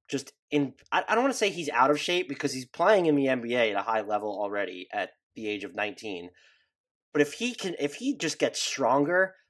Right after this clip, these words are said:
and just his stamina improves and he can get a little bit faster, that's someone that all of a sudden can play positions one through four. We've already seen him play the three and the four,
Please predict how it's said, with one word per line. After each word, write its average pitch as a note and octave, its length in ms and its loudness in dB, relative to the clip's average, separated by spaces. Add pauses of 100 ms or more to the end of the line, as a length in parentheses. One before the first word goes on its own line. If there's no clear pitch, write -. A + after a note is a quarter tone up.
(180)
and C3+ 120 -4
just C3+ 200 -2
his B2+ 100 -6
stamina C#3 540 4
improves E3+ 540 0
and B2 180 -6 (360)
he - 200 -8
can C#3+ 140 -4
get C#3 160 8
a C3+ 40 4
little C3 200 0
bit A#2+ 180 -4
faster, C#3 640 -4 (280)
that's A#2 180 -6
someone E3 340 2
that C#3 260 2
all C3 140 2
of B2+ 60 -6
a - 20 -8
sudden C3 180 -6
can A#2+ 140 -8
play B2 260 2
positions G#2+ 460 -6
one G#2 200 -6
through F#2 140 -12
four. A#2 360 -16
We've B2 120 -6
already D3+ 200 6
seen E3 180 0
him D3 60 2
play C#3 200 0
the B2 100 -6
three C3 220 -6
and A#2 80 -4
the A2+ 60 -4
four, A#2+ 420 2